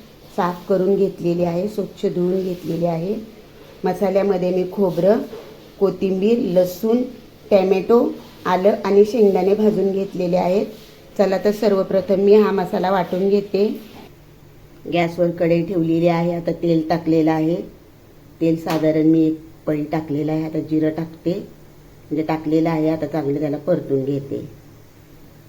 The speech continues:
जिरं बघा चांगलं फ्राय झालं. आता कढीपत्ता टाक-, कढीपत्ता पण बघा छान असा फ्राय झालेला आहे. आता कांदा टाकते. कांदा छान असा फ्राय करून घ्यायचा.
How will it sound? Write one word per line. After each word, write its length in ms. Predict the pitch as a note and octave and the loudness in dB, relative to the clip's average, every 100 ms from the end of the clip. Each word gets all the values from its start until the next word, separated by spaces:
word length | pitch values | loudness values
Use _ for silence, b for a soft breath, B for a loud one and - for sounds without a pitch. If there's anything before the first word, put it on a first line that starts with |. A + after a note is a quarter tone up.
| - | -8
जिरं 280 | D#3+ E3 D#3+ | -2 0 0
बघा 200 | E3 E3 | 0 0
चांगलं 360 | E3 E3 D#3+ D#3+ | -2 0 0 0
फ्राय 280 | E3 D#3 | 0 2
झालं. 220 | D#3+ D#3 D#3+ | 2 0 -2
आता 220 | D#3 D#3 | -2 -4
कढीपत्ता 640 | D#3 D#3 D#3 D#3 - - D3+ | -2 -2 -2 -2 -4 -4 -4
टाक-, 720 | D3 - - - - - - | -6 -8 -18 -20 -20 -14 -4
कढीपत्ता 480 | E3 D#3+ D#3+ - | -4 -2 -2 -2
पण 260 | D#3 E3 D#3+ | -2 2 2
बघा 240 | D#3 D#3 D#3+ E3+ | 2 0 0 -4
छान 180 | D#3+ D#3 | -2 -2
असा 220 | D3+ D#3+ | -2 -6
फ्राय 300 | D#3 D#3 D#3 | -6 -4 -4
झालेला 360 | D#3 D3 D3 | -4 -4 -4
आहे. 100 | D3+ | -4
आता 160 | D3 D#3 | -4 -8
कांदा 380 | D3+ D#3+ D3 D3 | -4 -2 0 0
टाकते. 480 | C#3 C#3 - E3 E3+ - - - - - - - - - - - - - - - - - - - - - - - | -4 -8 -6 -4 -4 -10 -14 -16 -16 -16 -16 -18 -16 -18 -18 -20 -20 -20 -20 -20 -20 -20 -20 -20 -20 -20 -20 -10
कांदा 300 | F#3 E3 F3 | -2 0 0
छान 340 | - F3+ E3+ | -4 -4 -2
असा 220 | E3+ E3+ | -2 -4
फ्राय 280 | E3+ F3 D#3+ | -6 -4 -4
करून 340 | D#3 E3+ E3+ F3 | -4 -4 -2 -2
घ्यायचा. 380 | F3 D#3 D#3 | -2 -4 -4